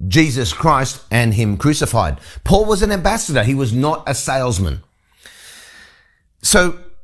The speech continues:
Paul took this approach when he was in Corinth, and he has to remind them this is the approach he took, and now he's telling them why he took it. Paul understood that when he was in Corinth, he wasn't giving them what they wanted, he was giving them what they needed.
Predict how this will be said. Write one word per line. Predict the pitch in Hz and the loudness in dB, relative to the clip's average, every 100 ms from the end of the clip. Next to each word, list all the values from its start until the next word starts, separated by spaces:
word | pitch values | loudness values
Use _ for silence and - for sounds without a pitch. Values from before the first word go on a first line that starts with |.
| - _ _ _ - | -20 _ _ _ -6
Paul | - 233 220 | 4 4 4
took | - 226 220 | -2 -4 -2
this | 196 | -2
approach | 180 - 165 131 | -2 0 0 0
when | 127 139 | 0 0
he | |
was | 135 113 | 0 0
in | 143 135 | 0 0
Corinth, | 131 127 | -2 0
and | 139 | 0
he | 139 | 0
has | 160 | 0
to | - | -2
remind | 156 143 151 165 185 208 175 | 0 0 2 0 0 0 0
them | 131 107 | 0 0
this | 113 127 139 | 0 -2 -2
is | 120 90 | -2 -2
the | 113 123 | 0 0
approach | 117 131 117 | 2 0 0
he | 110 | -2
took, | 139 - | -2 -2
and | 127 | -2
now | 139 175 196 | 0 0 0
he's | 180 - | -2 -2
telling | 180 170 | -4 -2
them | 151 139 135 | 0 0 0
why | 139 151 147 | 0 2 0
he | 123 131 | 0 -4
took | - 139 | -4 -4
it. | 117 - - _ _ _ _ _ - - - - - _ - | -4 -6 -12 _ _ _ _ _ -20 -20 -20 -20 -20 _ 2
Paul | 190 214 226 | 4 4 2
understood | 233 180 185 160 - 180 156 123 - | 0 0 -2 -4 -4 0 0 0 -4
that | 131 143 - | -2 -2 0
when | 139 170 | 0 0
he | 160 | 0
was | 147 | 0
in | 147 165 | -2 -4
Corinth, | 127 165 151 - | -2 -2 -2 -6
he | - 131 | -6 -4
wasn't | 135 165 190 202 196 135 | -2 0 0 -2 -4 2
giving | 160 160 160 | 2 2 -2
them | 151 135 | -2 0
what | 135 - - | -2 -4 -2
they | 131 | 0
wanted, | 113 98 135 180 - 107 | 0 0 0 0 0 -2
he | 107 98 | -2 0
was | 127 127 | 0 0
giving | 98 143 143 | 0 0 0
them | 139 123 | 0 2
what | 117 117 | 0 0
they | 123 120 117 - | 2 2 0 -4
needed. | 101 107 123 160 123 95 | 0 2 4 2 0 -4